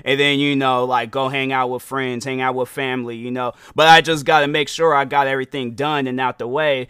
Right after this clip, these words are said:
so I'm not, you know, sitting there struggling and things where I'm, like, having to make, 'cause it's just, you know, the whole thing about, like, you know, with being famous and stuff is that you gotta make sacrifices. And if you're not ready to make sacrifices, then you're gonna find yourself a lot,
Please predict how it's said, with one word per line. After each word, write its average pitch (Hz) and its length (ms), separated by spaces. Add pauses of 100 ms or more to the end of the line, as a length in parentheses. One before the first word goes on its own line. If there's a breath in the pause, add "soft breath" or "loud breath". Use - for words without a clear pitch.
(160 soft breath)
so - 160
I'm 135 260
not, 127 280
you 139 120
know, 120 400 (220)
sitting 139 320
there 131 160
struggling 147 560
and 131 100
things 131 360
where 123 100
I'm, 135 160
like, 127 240
having 135 280
to 135 60
make, 135 260 (200 loud breath)
'cause 196 220
it's 233 140
just, 196 200
you 226 100
know, 208 200
the 180 100
whole 196 160
thing 180 300
about, 151 160 (160)
like, 131 320
you 139 120
know, 131 200
with 120 220
being 131 240
famous 131 600
and 120 120
stuff 127 480 (1000)
is 123 120
that 139 100
you 139 120
gotta 160 200
make 143 200
sacrifices. 104 880
And 107 120
if 107 140
you're 147 120
not 139 280
ready 127 180
to 123 80
make 123 220
sacrifices, 123 760
then 113 100
you're 127 120
gonna 120 160
find 123 280
yourself 120 440
a 95 40
lot, 113 400